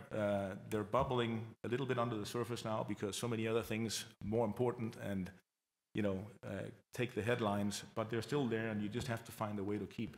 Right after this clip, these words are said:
keep yourself informed. I'm sure that Carter will talk about food is health, and, uh, <laughs> yes, <laughs> uh, and, and I think that is a super important discussion, but I'm,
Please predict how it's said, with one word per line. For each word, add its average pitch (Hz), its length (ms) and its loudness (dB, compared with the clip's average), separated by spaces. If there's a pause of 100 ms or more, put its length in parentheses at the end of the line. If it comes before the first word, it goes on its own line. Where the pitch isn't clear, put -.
(140)
keep 120 180 -2
yourself 104 380 -2
informed. 101 520 0 (680)
I'm 107 80 -2
sure 160 180 2
that 135 160 -4
Carter 123 260 4
will 110 120 0
talk 117 200 -2
about 101 280 -2
food 120 240 -2
is 104 100 -2
health, 113 340 -2 (560)
and, 104 300 0
uh, 98 260 0
<laughs> 110 120 -14
yes, - 320 -2 (140)
<laughs> - 260 2
uh, 123 760 2 (120)
and, 127 140 4 (120)
and 123 180 4
I 135 120 6
think 127 240 4
that 117 160 6
is 98 160 0
a 92 100 -2
super 135 380 0
important 95 500 0
discussion, 113 540 0 (260)
but 107 140 2
I'm, 113 260 4